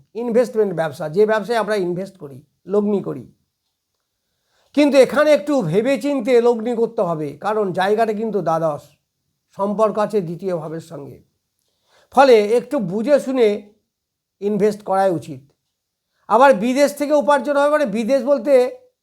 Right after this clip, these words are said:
একেবারেই যে আমাদের ইন্ডিয়ার বাইরে তা নয়, বাড়ি থেকে বা জন্মভূমি থেকে অনেকটা দূরেও হতে পারে। তা যাই হোক, এদের সাকসেস কিন্তু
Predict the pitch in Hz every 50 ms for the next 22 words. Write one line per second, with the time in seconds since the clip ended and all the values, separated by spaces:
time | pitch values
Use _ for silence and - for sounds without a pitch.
0 | _ _ - 196 202 202 254 254 262 262 285 294 302 254 294 277 262 269 262 262
1 | 247 240 262 262 247 277 269 240 190 202 208 233 269 285 294 285 285 240 208 185
2 | 175 160 156 175 - - _ _ _ _ _ _ _ _ _ _ _ _ _ _
3 | _ _ _ 202 165 170 190 220 214 214 233 208 220 208 202 196 185 170 185 196
4 | 196 214 214 202 196 220 226 208 214 208 202 185 185 202 214 208 226 208 156 131
5 | 160 175 185 226 233 226 196 214 220 - 226 202 226 233 233 - _ _ _ _
6 | _ _ _ _ _ _ _ _ _ _ _ _ - - 214 202 269 285 302 294
7 | 277 247 220 - - - _ _ _ 190 214 214 240 285 - - - 196 208 196
8 | - - 247 220 - 247 247 226 190 202 170 160 156 160